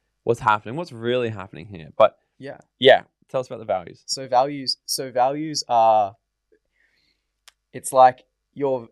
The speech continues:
Speaker 2: if, if you're, if you're driving a ship, right, or, or, or, or a big boat, right, then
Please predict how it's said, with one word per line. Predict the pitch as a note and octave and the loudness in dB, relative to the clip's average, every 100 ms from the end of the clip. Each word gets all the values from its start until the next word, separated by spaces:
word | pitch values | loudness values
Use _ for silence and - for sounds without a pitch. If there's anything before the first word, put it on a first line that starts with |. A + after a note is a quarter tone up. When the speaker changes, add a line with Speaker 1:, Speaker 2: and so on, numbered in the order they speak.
| _ | _
Speaker 2:
if, | C3+ B2+ _ - | -14 -14 _ -18
if | C3 C#3 | -16 -4
you're, | D3+ D#3 C#3+ | 0 2 0
if | C3+ D#3 | -4 2
you're | E3+ | 4
driving | E3 C3+ B2+ C3 C3 | 4 4 4 2 -6
a | G2 | -8
ship, | - D3+ - _ _ _ _ _ _ _ _ _ _ | -6 -6 -10 _ _ _ _ _ _ _ _ _ _
right, | A2 B2 D3 - | -4 -2 -4 -8
or, | A2 F#2+ | -12 -12
or, | F#2 G2+ F#2 - | -12 -12 -12 -12
or, | G2 F#2+ - | -14 -14 -14
or | F#2+ | -16
a | F#2 | -16
big | - A2+ F2 | -18 -18 -18
boat, | - F#2 C#3+ - _ _ _ _ _ _ _ _ - G2+ | -14 -12 -12 -16 _ _ _ _ _ _ _ _ -14 -8
right, | G2+ C3 - | -6 -6 -8
then | A2+ G#2+ G#2 G2+ | -12 -12 -12 -20